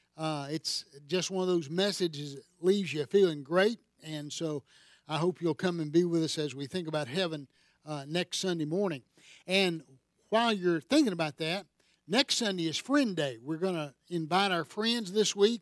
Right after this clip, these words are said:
We've had an emphasis every week for the last four weeks, and this coming week,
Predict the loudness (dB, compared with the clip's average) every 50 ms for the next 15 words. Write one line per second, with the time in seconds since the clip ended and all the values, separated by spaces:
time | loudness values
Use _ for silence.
0 | _ -6 -4 -4 -2 -2 -2 -2 0 0 -2 -2 -2 -2 -4 -4 -2 0 0 2
1 | 4 4 4 4 4 2 0 -4 -4 -2 -2 0 -2 -4 -2 0 2 2 4 4
2 | 4 4 4 2 0 -6 -8 -8 -12 _ -20 -20 -12 _ -6 -4 -4 0 0 2
3 | 4 4 2 2 2 2 2 2 0